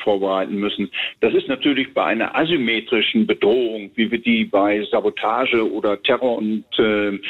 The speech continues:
haben, schwierig. Und das Interessante ist,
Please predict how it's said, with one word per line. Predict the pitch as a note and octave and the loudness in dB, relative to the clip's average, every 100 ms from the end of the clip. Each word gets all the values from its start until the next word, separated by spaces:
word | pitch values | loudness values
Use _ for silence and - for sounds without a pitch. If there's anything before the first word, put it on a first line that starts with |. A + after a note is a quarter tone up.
| - - - | -8 -8 -4
haben, | - A#2+ A2+ A2+ - | 0 0 0 -4 -4
schwierig. | - - A#3+ A#3+ C3 D#3 - - - - | -2 0 2 2 0 -2 -4 -12 -20 -4
Und | A2+ A#2+ A#2+ | 0 0 0
das | A#2+ | 0
Interessante | C3+ B2 A2 A2 A2+ C#3+ | 0 0 0 2 2 2
ist, | A#2 G2+ | 0 -2